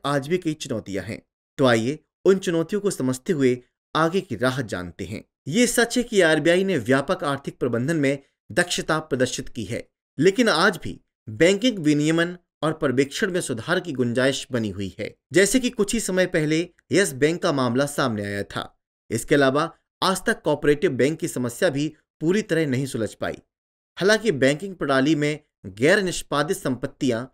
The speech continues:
या एनपीए काफी कम हुआ है, पर बड़े पैमाने पर बैंकिंग अकाउंट से राइट ऑफ होना एक समस्या बना हुआ है। इसके अतिरिक्त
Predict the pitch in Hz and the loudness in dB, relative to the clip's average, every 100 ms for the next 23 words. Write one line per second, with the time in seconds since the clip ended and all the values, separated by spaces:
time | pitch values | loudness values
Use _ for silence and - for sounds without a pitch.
0 | _ - 110 117 123 _ _ _ 165 214 | _ -8 -2 -2 -4 _ _ _ 0 2
1 | 208 185 202 185 120 - 185 147 113 101 | 0 -2 -2 -2 -4 -4 -2 -2 -2 -4
2 | 101 95 95 - _ _ - 135 85 - | -8 -6 -10 -12 _ _ -6 -4 -2 0
3 | 175 165 135 127 131 131 135 - _ _ | 2 2 0 0 0 -2 -4 -6 _ _
4 | 101 123 143 143 190 - 135 135 165 185 | -2 0 0 -2 -6 -6 -6 -4 -4 -4
5 | - - - _ _ 104 143 196 196 180 | -8 -10 -16 _ _ -2 2 2 0 -4
6 | - 139 143 143 - - 127 - 120 113 | -6 -4 -4 -4 -4 -2 -2 -2 -8 -8
7 | - 101 104 95 - 95 85 98 - _ | -6 -6 -6 -10 -10 -10 -10 -10 -14 _
8 | _ _ - 170 - 135 127 143 139 80 | _ _ -10 -10 0 0 2 0 0 -8